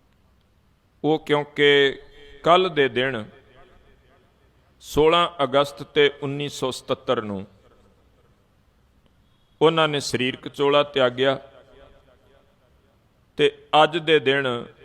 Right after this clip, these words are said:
ਮਹਿਤੇ ਦੀ ਧਰਤੀ ਤੇ ਜੋ ਟਕਸਾਲ ਦਾ ਹੈੱਡਕੁਆਟਰ ਹੈ,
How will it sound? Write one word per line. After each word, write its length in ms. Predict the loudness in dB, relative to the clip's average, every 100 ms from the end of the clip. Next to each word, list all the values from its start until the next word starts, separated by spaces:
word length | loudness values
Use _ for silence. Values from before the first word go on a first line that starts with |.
| -20 _ _ -20 _ _ _ _ _ _ -20 _ _ -2
ਮਹਿਤੇ 420 | -2 0 2 2
ਦੀ 140 | 0
ਧਰਤੀ 460 | -4 -4 -4 -6 -8
ਤੇ 440 | -4 -2 -2 -4 -8 _ _ _ _ -20 _ _ _ _ _ _ _ _ _ _ _ -10
ਜੋ 320 | -2 2 2
ਟਕਸਾਲ 640 | -2 -8 -10 0 4 4 2
ਦਾ 160 | 0
ਹੈੱਡਕੁਆਟਰ 720 | 0 -2 -4 -2 0 -2 -2
ਹੈ, 120 | -2